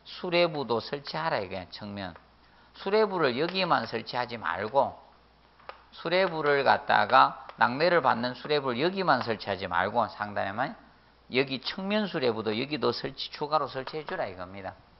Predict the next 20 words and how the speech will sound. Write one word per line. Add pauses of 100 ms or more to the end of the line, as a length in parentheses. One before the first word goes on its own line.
(160)
근데 (220)
그,
그
기준
꼭
체크하세요. (1120)
측면
낙뢰를
방지하기
위해서
높이
몇
미터? (360)
육십
미터를
많은
거 (260)
초과하는
게
대상이죠.